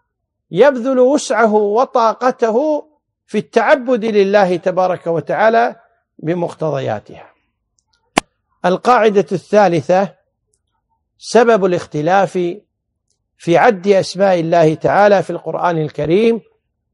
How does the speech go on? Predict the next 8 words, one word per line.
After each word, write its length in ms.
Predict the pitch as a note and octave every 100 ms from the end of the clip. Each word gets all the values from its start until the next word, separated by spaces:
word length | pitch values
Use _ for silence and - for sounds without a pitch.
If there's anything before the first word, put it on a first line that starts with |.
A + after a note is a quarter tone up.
| -
والسنة 520 | D#3+ - G3 F3 F3
النبوية. 680 | G#3 G3+ F3+ G#2+ F#2+ - - _ _ D3+ D#3+ C3+ A2+ _ _ _ _ _ _ _ _ _ _ _
قد 160 | E3+ E3
يقول 460 | G3 G#3 C#4 B3
قائل، 560 | A3 B3+ G#3+ G3 F#3+ G3+ - _ _ _ _ - _ _
كما 260 | - F#3+ G3+
سيأتي 480 | F3 G#3+ B3+ B3+ G#3+
معنا، 580 | A#3 A#3 A3+ A#3+ C4+